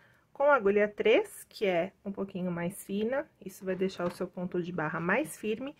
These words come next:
ou você pode passar um elástico bem fininho, pode ser esse daqui chato, ou esse tipo de lastex, na cor da sua peça, ou no caso aqui em branco, vai ficar legal também.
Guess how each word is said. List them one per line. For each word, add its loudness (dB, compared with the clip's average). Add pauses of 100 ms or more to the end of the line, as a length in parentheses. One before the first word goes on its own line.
(400)
ou 2
você 0
pode 2
passar 0 (280)
um -4
elástico 2
bem 2
fininho, 2
pode -4
ser -8
esse -6
daqui -8
chato, -8 (380)
ou 2
esse 2
tipo -6
de -4
lastex, -2 (580)
na 0
cor 0
da 2
sua -6
peça, -2
ou 2 (320)
no -6
caso -4
aqui -8
em 0
branco, 4
vai 0
ficar -6
legal 2
também. 2